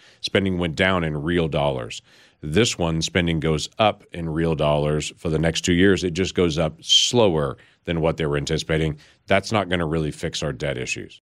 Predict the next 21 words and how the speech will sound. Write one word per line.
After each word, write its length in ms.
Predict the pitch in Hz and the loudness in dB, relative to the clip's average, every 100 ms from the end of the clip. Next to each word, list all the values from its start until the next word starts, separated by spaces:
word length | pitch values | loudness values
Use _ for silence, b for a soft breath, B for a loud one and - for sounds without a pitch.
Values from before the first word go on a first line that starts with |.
| _ - | _ 0
We've 140 | 95 | 2
gotta 200 | 82 104 | 4 4
have 100 | 95 | 2
adult 340 | 85 73 92 - | 0 -2 -2 0
conversations 680 | 80 71 71 78 73 71 | -2 -2 -2 -2 -2 -4
about 220 | 64 67 67 | -6 -8 0
what 200 | 87 87 | 0 2
we're 120 | 87 | 0
spending, 440 | - 78 78 73 - B B B | 0 -2 0 -2 -6 B B B
what 340 | 73 80 95 | 0 2 2
we're 140 | 92 87 | 2 0
doing, 480 | 78 78 78 90 - | 2 0 0 -2 -4
and 180 | 85 76 | -6 0
prioritize 580 | 92 90 92 87 87 | 4 6 4 4 0
the 80 | 82 | 0
things 240 | 78 80 73 | -4 -4 -4
we 80 | |
should 320 | 71 - 107 107 | -4 0 0 0
be 120 | 107 | -4
spending 380 | - 107 104 98 | 0 0 2 2
on. 240 | 95 | 2